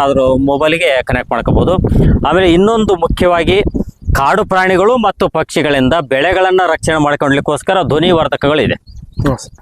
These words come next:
Speaker 1: ಇದರಲ್ಲಿ ಕೂಡ ಎರಡು ಮಾಡೆಲ್ ಇರ್ತೈತಿ. ಆ, ಇದು ಕೂಡ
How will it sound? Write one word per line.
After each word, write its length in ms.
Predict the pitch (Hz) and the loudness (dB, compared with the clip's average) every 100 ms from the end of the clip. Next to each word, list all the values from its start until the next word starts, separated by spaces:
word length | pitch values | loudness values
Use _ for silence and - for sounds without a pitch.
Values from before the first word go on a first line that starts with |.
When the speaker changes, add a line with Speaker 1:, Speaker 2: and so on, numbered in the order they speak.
| - _ - - - - | -20 _ -20 -20 -10 -2
Speaker 1:
ಇದರಲ್ಲಿ 220 | 151 196 | 0 2
ಕೂಡ 120 | 180 185 170 147 | 2 0 0 0
ಎರಡು 140 | 160 | 0
ಮಾಡೆಲ್ 260 | 151 147 147 | 0 0 0
ಇರ್ತೈತಿ. 340 | 135 127 190 214 - - - - - - | 0 0 0 -2 -4 -14 -8 -6 -4 -2
ಆ, 240 | 120 127 135 | 0 2 2
ಇದು 120 | 160 190 | 2 2
ಕೂಡ 100 | 185 | 2